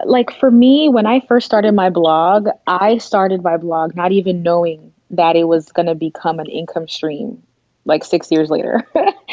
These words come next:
So sometimes it's like, if you, if you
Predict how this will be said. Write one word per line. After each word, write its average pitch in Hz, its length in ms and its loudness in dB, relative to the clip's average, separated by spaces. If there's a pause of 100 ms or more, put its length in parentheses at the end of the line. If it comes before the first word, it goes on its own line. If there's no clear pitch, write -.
(320)
So 208 640 0 (300)
sometimes 247 1000 -8 (460)
it's 214 280 -10
like, 220 220 -2
if - 160 -12
you, 254 80 -4 (260)
if 226 160 -14
you 320 100 -4